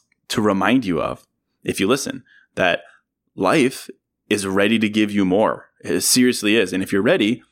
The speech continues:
it's time to listen to it, to listen to your heart. And seriously, stick with me here because this is gonna <laughs> make sense, this idea of your heart versus your ego. Your heart, in, in my experience, it wants you to keep doing the same thing.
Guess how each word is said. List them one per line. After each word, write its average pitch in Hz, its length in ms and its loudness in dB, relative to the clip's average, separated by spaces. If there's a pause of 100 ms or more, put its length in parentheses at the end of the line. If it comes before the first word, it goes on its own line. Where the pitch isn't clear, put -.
it's - 180 -4
time 135 300 2
to 104 80 2
listen 98 360 0
to - 120 -4
it, - 240 -6 (640)
to 110 80 0
listen 110 260 0
to 98 60 4
your 82 120 2
heart. - 280 -4 (500)
And 98 120 -2
seriously, 117 240 2
stick - 300 -2
with 117 160 2
me 120 120 4
here 135 160 4
because 107 300 0
this 98 140 -4
is 98 100 -4
gonna 107 180 -2
<laughs> - 20 -8
make 120 200 0
sense, - 420 -4 (280)
this 104 200 -2
idea 104 400 2
of 87 180 0 (160)
your 92 160 0
heart 117 460 0 (260)
versus 104 300 -2
your 95 100 0
ego. - 460 -2 (400)
Your 117 180 2
heart, 139 400 2
in, 107 200 2
in 101 220 0
my 107 200 2
experience, 101 760 0
it 98 200 -4
wants 107 340 0
you 110 60 -2
to 107 80 -2
keep - 320 -2
doing 104 240 2
the 92 80 0
same 85 280 0
thing. - 300 -6